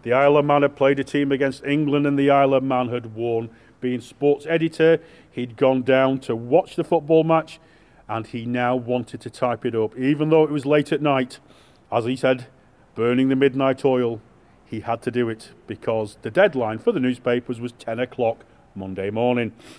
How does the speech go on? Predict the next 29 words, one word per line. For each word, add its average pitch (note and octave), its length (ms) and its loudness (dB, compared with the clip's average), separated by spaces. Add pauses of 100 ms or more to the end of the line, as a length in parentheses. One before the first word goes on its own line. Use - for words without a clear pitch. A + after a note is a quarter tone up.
(300)
There G#2+ 180 -4
he B2 60 0
was, A#2 420 -2 (220)
sat - 340 -8
in A#2 60 -6
his A#2+ 140 -6
office, A2+ 420 -6 (380)
typing G#2+ 400 -4
away, G2+ 400 -4 (180)
when D3 160 2
suddenly D3+ 540 2 (180)
somebody F3 360 2
walks D#3+ 380 4
down C3+ 340 2
the A2+ 100 -6
corridor B2+ 400 4
past - 260 -2
his B2 140 -6
office A2 240 -6
door. G3 260 8
He B2+ 60 2
goes, A2+ 240 -2
"Hello? G#3 400 4 (1080)
Hello?" C#4 440 6 (880)
But - 80 -8
there's C3+ 140 -8
no A#2 140 -2
one F#2+ 200 -8
there. C#3 160 -12